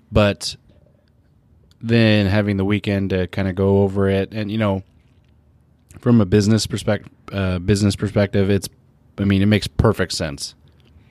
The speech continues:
You know, you have the,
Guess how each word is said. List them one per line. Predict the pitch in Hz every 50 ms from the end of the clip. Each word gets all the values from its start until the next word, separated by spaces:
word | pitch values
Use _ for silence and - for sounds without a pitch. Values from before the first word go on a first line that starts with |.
| _ _ _ _ _ _ -
You | - 98
know, | 90 87 87 87 80 - _ - _ _ _ _ _ _ _ _ _ -
you | 92 92
have | 92 98 95 90 90
the, | 90 101 95 92 92 90 90 87 85